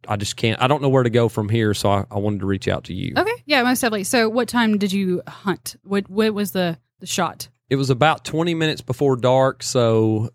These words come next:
Speaker 1: we'll say six forty this afternoon I shot him.
Speaker 2: Okay. Um,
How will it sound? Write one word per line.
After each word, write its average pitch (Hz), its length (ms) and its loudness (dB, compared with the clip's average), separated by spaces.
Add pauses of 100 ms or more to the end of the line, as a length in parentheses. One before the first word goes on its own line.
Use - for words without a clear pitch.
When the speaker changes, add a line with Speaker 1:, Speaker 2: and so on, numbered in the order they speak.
(140)
Speaker 1:
we'll 123 120 -2
say 113 520 2
six - 360 0
forty 113 380 0
this 101 240 -2
afternoon 98 480 -4
I 92 80 -6
shot 87 320 -4
him. 104 160 -14 (160)
Speaker 2:
Okay. 202 240 -4 (640)
Um, 226 480 2